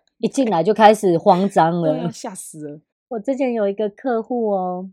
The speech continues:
Speaker 1: 他们里面的客服人员，但他们客服人员其实要做的事情很多，就是排班表啊，然后怎么回应客户的问题啊，
Speaker 2: 嗯。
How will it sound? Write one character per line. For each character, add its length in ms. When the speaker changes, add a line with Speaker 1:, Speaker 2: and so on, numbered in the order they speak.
Speaker 1:
他 140
们 160
里 120
面 340
的 360
客 280
服 200
人 220
员， 320
但 160
他 100
们 100
客 140
服 80
人 140
员 120
其 80
实 60
要 140
做 140
的 40
事 120
情 140
很 140
多， 280
就 120
是 140
排 280
班 340
表 360
啊， 400
然 100
后 160
怎 120
么 100
回 260
应 480
客 320
户 180
的 140
问 220
题 260
啊， 240
Speaker 2:
嗯。 300